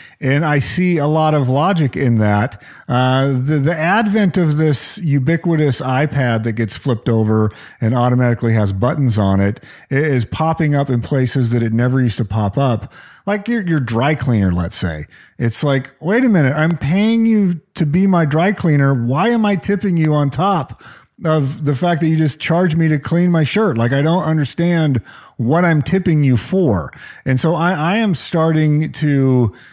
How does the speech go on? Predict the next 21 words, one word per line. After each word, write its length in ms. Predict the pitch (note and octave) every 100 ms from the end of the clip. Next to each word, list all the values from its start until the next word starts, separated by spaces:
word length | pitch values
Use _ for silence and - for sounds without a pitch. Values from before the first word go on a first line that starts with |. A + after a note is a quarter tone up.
| - _
heed 360 | - E3+ F#3 E3
our 220 | C#3+ C#3+
own 160 | C#3+
advice 580 | C3+ A2+ D3+ E3+ C3+ -
and 640 | - D3 C3 B2 B2 A#2 - - - -
either 320 | C#3+ C#3+ C3+
do 200 | C3 B2+
a 60 | A2+
customized 680 | - D#3 - E3 D3 B2+
tip 240 | - C#3+ C#3
that 100 | B2+
is 160 | G#2+
less, 440 | G2+ C3+ C3+ B2 -
that 120 | A#2
I 60 | A2
think 260 | B2+ A2+
is 160 | A2 G2
reasonable 720 | G2+ A#2+ C#3+ B2 G#2+ F#2+ G2
for 240 | - A2+
that 160 | A2 F#2
service, 560 | - D#3+ C3 G2+ -